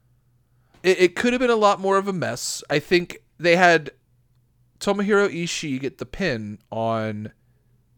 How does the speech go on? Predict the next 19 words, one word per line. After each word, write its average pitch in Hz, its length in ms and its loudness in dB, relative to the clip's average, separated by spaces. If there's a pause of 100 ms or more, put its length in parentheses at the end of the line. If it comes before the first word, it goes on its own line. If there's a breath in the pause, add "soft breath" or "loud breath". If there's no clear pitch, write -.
(500)
Wheeler 156 400 0
Yuta, 98 320 -10 (920)
which - 560 -2
for - 160 -6
me 170 320 -4
was 165 200 2
an 147 120 -8 (400)
interesting 147 760 -2
choice. - 640 -8 (1500 soft breath)
I 143 80 -2
think 151 420 -6
you 143 140 -12
really, 151 240 -2
you 131 100 -10
could 165 140 -4
have 151 100 -2
done 151 160 0
something 143 460 -6
with 127 260 -6